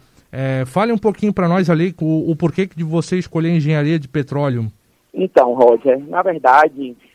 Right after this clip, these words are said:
Speaker 2: é, quando eu saí do ensino médio, que eu queria fazer algum curso voltado pra área de química, pra área de engenharia química e aquela paixão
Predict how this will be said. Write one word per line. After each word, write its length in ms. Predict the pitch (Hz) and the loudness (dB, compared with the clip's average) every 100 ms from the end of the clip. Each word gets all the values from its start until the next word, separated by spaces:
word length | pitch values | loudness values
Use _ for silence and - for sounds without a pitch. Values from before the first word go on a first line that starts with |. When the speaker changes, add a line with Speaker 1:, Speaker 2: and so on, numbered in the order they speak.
| _ | _
Speaker 2:
é, 240 | 147 139 139 _ | -10 -8 -8 _
quando 400 | 175 185 233 247 220 190 185 | -2 -2 -2 -8 -12 -6 -4
eu 160 | 170 165 | -4 -6
saí 220 | 175 147 | -8 -8
do 140 | 151 170 | -10 -16
ensino 280 | _ 151 131 | _ -16 -6
médio, 480 | 127 139 139 131 | -2 -2 -4 -12
que 140 | 120 139 | -10 -10
eu 80 | 127 | -6
queria 340 | 135 131 156 | -8 -6 -8
fazer 460 | - 135 - 131 139 | -4 -6 -6 -4 -2
algum 240 | 135 190 _ | -4 -10 _
curso 360 | - 196 226 202 | -16 -16 -14 -4
voltado 560 | 185 175 170 156 160 | 0 0 2 0 -2
pra 180 | - 160 | 0 0
área 240 | 139 143 143 | 0 -4 -8
de 100 | _ | _
química, 440 | - 127 117 - 104 _ _ _ - | -18 -18 -16 -14 -14 _ _ _ -6
pra 200 | 175 190 | -4 -2
área 160 | 208 | -4
de 80 | 196 | -6
engenharia 460 | 190 165 185 180 180 | -14 -6 -2 0 -2
química 480 | - 175 185 175 165 | -4 -12 -10 -6 0
e 140 | 170 | 0
aquela 280 | 165 175 180 | 0 -2 -2
paixão 560 | 196 180 - 180 185 | 0 -4 -4 -6 -6